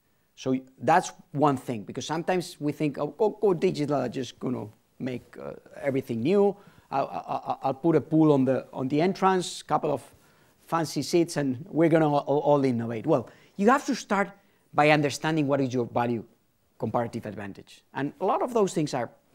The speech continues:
probably the comparative advantage of any bank that acts, uh, uh, locally and is strong in a market. Coming from there, probably there's a need to really have a digital vision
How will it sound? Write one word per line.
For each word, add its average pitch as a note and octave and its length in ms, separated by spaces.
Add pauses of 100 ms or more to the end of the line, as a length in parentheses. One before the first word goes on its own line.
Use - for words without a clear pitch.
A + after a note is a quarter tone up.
(260)
probably D3+ 380
the B2 80
comparative A#2 460
advantage A2+ 420
of G#2+ 100
any A2+ 200
bank G#2+ 360 (400)
that A#2 140
acts, - 500
uh, - 40 (380)
uh, A2+ 120
locally B2+ 560
and A#2 80
is A2+ 100
strong B2 420
in A#2 100
a A2 40
market. G#2+ 380 (1800)
Coming E4 280
from B3 260
there, A3 320 (1300)
probably A#3+ 520 (480)
there's F#3 260
a G3 60
need G3+ 260
to F3 80
really E3+ 420
have - 260
a D#3+ 40
digital D3+ 460
vision F3+ 420